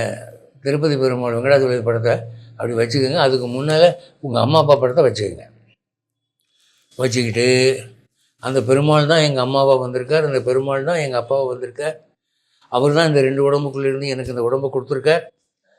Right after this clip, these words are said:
என்று சொல்லி பகவானுடைய நாராயண நாமத்தை அவர்களை நோக்கி ஜெபிக்கணும். "நாராயண, நாராயண, நாராயணன்." நாராயணன்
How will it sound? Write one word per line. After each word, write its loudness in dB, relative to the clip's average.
என்று 2
சொல்லி 2
பகவானுடைய 2
நாராயண 0
நாமத்தை -2
அவர்களை 6
நோக்கி 2
ஜெபிக்கணும். -2
"நாராயண, -4
நாராயண, -6
நாராயணன்." -6
நாராயணன் 0